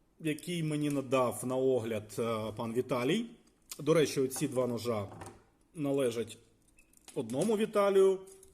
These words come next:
Ні, вибачаюсь, оцей. Оці два ножа належать одному пану Віталію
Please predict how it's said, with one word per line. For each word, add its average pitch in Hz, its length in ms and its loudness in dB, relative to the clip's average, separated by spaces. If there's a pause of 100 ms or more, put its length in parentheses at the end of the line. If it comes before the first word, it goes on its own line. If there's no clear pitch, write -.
(640)
Ні, 110 200 -10
вибачаюсь, 98 600 -12
оцей. 104 280 -10 (580)
Оці 139 300 0
два 131 180 0
ножа 120 340 0
належать 117 500 -2
одному 208 360 -2
пану 196 280 -2
Віталію 175 640 0